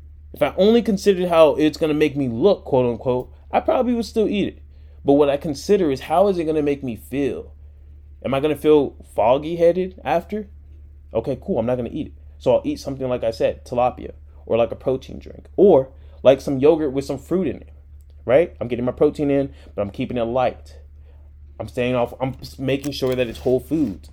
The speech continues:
My processed foods and stuff like that, I'm telling you, eighty, twenty percent, I'll eat that at the end of the day because it's not gonna have a big effect or that big of effect on me. Okay? So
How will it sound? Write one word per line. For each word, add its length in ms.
My 140
processed 600
foods 360
and 80
stuff 160
like 140
that, 140
I'm 60
telling 240
you, 220
eighty, 240
twenty 320
percent, 400
I'll 160
eat 140
that 140
at 100
the 140
end 100
of 80
the 80
day 380
because 320
it's 140
not 120
gonna 120
have 340
a 140
big 460
effect 540
or 120
that 360
big 200
of 100
effect 460
on 240
me. 160
Okay? 400
So 320